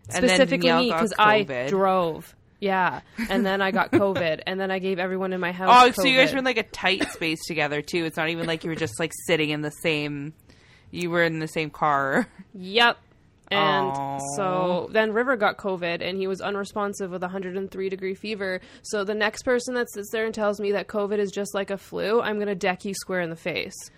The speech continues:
Speaker 2: Because it's not like a
Speaker 1: <laughs>
Speaker 2: flu. It's been almost three weeks, and I'm still fucking coughing, and I can barely breathe.
Speaker 1: It's great. Everything's going great.
Speaker 2: It's fine. River,
Speaker 1: I
Speaker 2: River's
Speaker 1: still
Speaker 2: fine,
Speaker 1: can't believe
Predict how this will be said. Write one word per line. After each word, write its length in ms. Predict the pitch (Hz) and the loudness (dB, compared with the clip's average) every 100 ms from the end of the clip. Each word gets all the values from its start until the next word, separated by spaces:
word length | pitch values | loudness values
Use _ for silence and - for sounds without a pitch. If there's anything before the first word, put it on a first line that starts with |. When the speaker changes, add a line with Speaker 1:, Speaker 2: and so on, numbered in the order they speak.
| - 277 | -4 0
Speaker 2:
Because 260 | 233 254 254 | 2 2 2
it's 140 | 254 | 4
not 240 | 294 254 392 | 4 6 6
like 140 | 214 | 4
a 100 | 294 | 0
Speaker 1:
<laughs> 0 | |
Speaker 2:
flu. 340 | - 175 156 - - - | -2 -6 -6 -8 -12 -2
It's 220 | - 240 | 0 0
been 160 | - 269 | 0 2
almost 360 | 262 262 247 - | 2 2 0 -2
three 160 | 247 | -4
weeks, 320 | 233 247 190 - - | -2 -2 -4 -6 -4
and 140 | 226 | -4
I'm 120 | 226 | -4
still 240 | 214 - 233 | -4 -2 -2
fucking 420 | - 226 - 202 | -2 -4 -4 -8
coughing, 580 | - 214 220 196 175 170 | -2 0 0 -2 -4 -4
and 140 | 190 | -4
I 60 | 208 | -4
can 160 | 220 208 | -4 -4
barely 340 | 226 233 208 | -2 0 -2
breathe. 420 | 190 226 208 - - _ _ _ _ _ - | -2 -4 -6 -10 -18 _ _ _ _ _ -18
Speaker 1:
It's 180 | 240 | -18
great. 440 | - 240 233 202 180 | -6 -4 -2 -2 -2
Everything's 460 | 196 214 226 240 - | -2 -2 -6 -8 -8
going 380 | 208 202 202 | -8 -6 -8
great. 680 | 185 160 165 156 151 139 131 - | -12 -10 -4 -4 -4 -6 -8 -12
Speaker 2:
It's 160 | 196 | -10
fine. 480 | - 208 180 160 151 _ | -2 0 0 -4 -10 _
River, 260 | 240 247 233 | 2 4 8
Speaker 1:
I 100 | 226 | 8
Speaker 2:
River's 220 | 233 220 | 8 4
Speaker 1:
still 160 | 214 262 | 4 4
Speaker 2:
fine, 120 | 165 | 4
Speaker 1:
can't 220 | 208 285 | 0 -2
believe 300 | 302 302 190 | -2 0 0